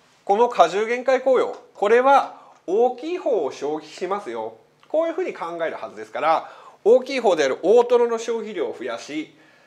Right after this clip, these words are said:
そして、えー、ステーキの方の消費量を減らす。このように考えられます。これをしていく結果、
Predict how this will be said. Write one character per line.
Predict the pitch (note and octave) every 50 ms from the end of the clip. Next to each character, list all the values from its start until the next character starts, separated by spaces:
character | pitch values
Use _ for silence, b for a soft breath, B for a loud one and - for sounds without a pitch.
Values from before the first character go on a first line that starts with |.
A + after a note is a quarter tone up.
| b b b
そ | - F#3 -
し | - -
て、 | - A#3 A#3 A3 - - - _ -
え | A#2+ B2 A#2
ー、 |
ス | - - -
テ | B3 A#3+
ー |
キ | A#3+ A3
の | G3+ F#3+
方 | A3+ A3
の | E3
消 | - - D3 D3
費 | C#3+ D3+ C#3
量 | B2+ A#2 A#2+
を | D3+
減 | D#3 - A#2
ら | - -
す。 | - - - _ _ _ _ _
こ | - B3+ C4+
の | D4
よ | D#4 E4 D#4+
う | C#4+
に | -
考 | - - C3 B2 A2+ A2 G2+
え | G2
ら | F#2 F2+
れ | D#2
ま | - - _
す。 | _ _ _ _ _ _ _ _ _ _ b b b b b b b b b b b b b b b b b _ _
こ | - - D4+
れ | E4 F#4+
を | G4 F#4+ F#4
し | F4+ -
て | - D4 C#4+
い | C4+
く | -
結 | - A3 F#3 -
果、 | - E3 C3 - -